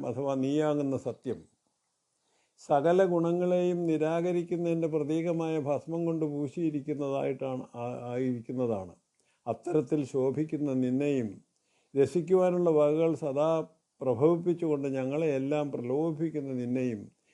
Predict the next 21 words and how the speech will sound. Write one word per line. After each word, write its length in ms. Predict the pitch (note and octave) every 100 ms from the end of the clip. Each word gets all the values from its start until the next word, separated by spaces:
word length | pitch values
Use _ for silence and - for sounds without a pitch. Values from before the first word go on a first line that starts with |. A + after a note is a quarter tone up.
| _ A#2
എങ്ങനെയാണ് 640 | A#2 C#3 D#3 D3 C3+ C3 A#2
ചേർത്ത് 380 | A#2 B2 B2+ C#3
വെച്ച് 200 | B2 A#2
മനസ്സിലാക്കുക 680 | A2+ A2 A#2+ C3+ A#2 A#2
ഭഗവാനെ? 580 | G#2 A2 G#2 A2 G#2+ G#2
ഇത് 240 | - B2 B2+
രണ്ട് 280 | A#2 B2+ C#3
ദ്വന്ദ്ങ്ങളാണല്ലോ. 960 | A2+ A2+ A#2 C#3 C3 A#2 A2 G#2+ G2 A2 _ _ _ _ -
ഇതിനിടയിൽ 560 | C3 D#3+ D3 D#3 E3+ E3
നിന്ന് 340 | D3+ C#3+ D#3 B2 G#2 - _ _ _ _ _ _ _ _ _ _ _
ഒരു 120 | C3+ C#3+
ചെറിയ 280 | C#3+ C#3+ E3+
കൺഫ്യൂഷൻ 520 | D3+ B2+ D#3 D#3+ E3
ഇവിടെ 200 | E3 D3+
ഉണ്ടല്ലോ 320 | C#3+ C3+ C3 B2+
ഭഗവാനെ 540 | B2+ A#2+ B2 B2+ B2
എന്ന് 220 | A#2 A#2
ഭക്തൻ 380 | A2 A2 - B2 G#2 - A#2
അങ്ങോട്ട് 340 | A2+ C3 B2
ഭഗവാനെ 440 | A2+ G#2+ A2 A2+
ധരിപ്പിക്കുകയാണ്. 800 | A2 G#2+ G2 G2+ G2+ G2+ F2 D2